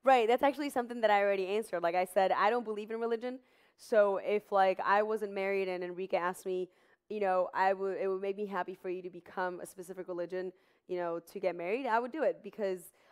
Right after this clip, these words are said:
I don't believe in becoming of a religion, you know? So for me, it's all, it would be just fake in my mind, you know? It would be like, it's real for him,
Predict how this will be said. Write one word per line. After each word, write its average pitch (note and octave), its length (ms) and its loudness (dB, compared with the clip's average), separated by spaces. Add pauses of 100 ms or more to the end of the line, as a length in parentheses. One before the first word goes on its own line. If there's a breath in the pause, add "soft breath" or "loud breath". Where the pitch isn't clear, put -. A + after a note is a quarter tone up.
(200 soft breath)
I G#3+ 100 6
don't A3+ 220 0
believe G#3+ 540 -8
in F#3+ 140 -6
becoming F#3+ 600 -8
of F3+ 200 -2
a F3 60 0
religion, E3+ 480 -6
you E3+ 100 -6
know? E3 160 -8
So F3+ 200 -6
for G3+ 180 -6
me, A#3 260 -6
it's F3+ 200 -6
all, F#3 300 -2
it G3 80 -4
would G3 120 -4
be G3 80 -16
just - 220 -16
fake F#3+ 220 -6
in F3 80 -8
my E3 100 -8
mind, F3 360 -10
you F3+ 120 -8
know? E3+ 100 -8
It E3+ 60 -6
would F3+ 140 -6
be F#3 80 -10
like, F3 260 -2 (480 soft breath)
it's G#3 220 -2
real A3+ 320 -2
for G3+ 180 -8
him, F#3+ 540 -4